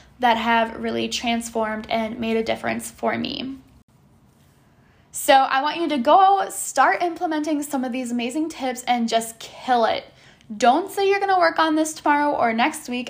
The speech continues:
I challenge you to take forty-five minutes out of your day today to write these things into your workflow.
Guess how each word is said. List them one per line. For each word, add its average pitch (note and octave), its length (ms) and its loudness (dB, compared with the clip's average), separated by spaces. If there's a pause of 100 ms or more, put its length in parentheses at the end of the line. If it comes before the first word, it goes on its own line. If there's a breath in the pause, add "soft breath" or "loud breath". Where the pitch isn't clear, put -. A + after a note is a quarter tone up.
(100)
I B3 280 2
challenge F4 520 -2
you C4+ 280 -4
to - 220 -10
take A#3+ 440 -2 (240 loud breath)
forty-five D#4 680 2
minutes C#4+ 380 -2
out A#3 140 2
of A#3 100 -4
your B3+ 120 -4
day G#3+ 180 -4
today G#3+ 420 -4
to A3+ 360 -4
write A#3 480 -2
these D#4+ 240 -6
things A#3+ 440 -4
into A#3 360 -4
your C#4 240 0
workflow. A3 840 -2